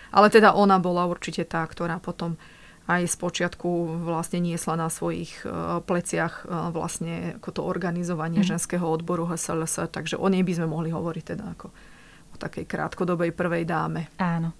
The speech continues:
Speaker 2: A boli dávané tieto manželky politikov za vzor? Napríklad, že sa,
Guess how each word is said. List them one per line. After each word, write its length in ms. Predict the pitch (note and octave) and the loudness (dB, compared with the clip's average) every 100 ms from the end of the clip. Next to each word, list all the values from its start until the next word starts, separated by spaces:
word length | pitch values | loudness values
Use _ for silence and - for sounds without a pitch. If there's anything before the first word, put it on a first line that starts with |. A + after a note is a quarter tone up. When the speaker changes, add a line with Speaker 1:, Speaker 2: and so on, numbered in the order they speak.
| - - - | -16 -12 0
Speaker 2:
A 80 | F#3+ | 2
boli 240 | F#3+ G3+ | 6 4
dávané 480 | F#3+ F#3+ F#3 G3 F#3+ | 6 4 4 4 2
tieto 400 | F#3 F3+ F3+ F#3 | 0 -2 0 2
manželky 640 | F3+ D#3+ F3 F#3+ F#3 - | 2 2 2 2 0 -2
politikov 800 | F#3 F#3+ F#3 F#3+ F#3 F#3+ F3+ F3+ F#3 | -2 0 0 0 -2 0 0 0 0
za 160 | F3 E3 | 0 0
vzor? 400 | D3+ E3+ F#3 A3 | 0 0 0 0
Napríklad, 560 | F3+ E3+ F3 - F3 | -2 -2 -2 -2 -4
že 20 | - | -2
sa, 140 | F3+ | -2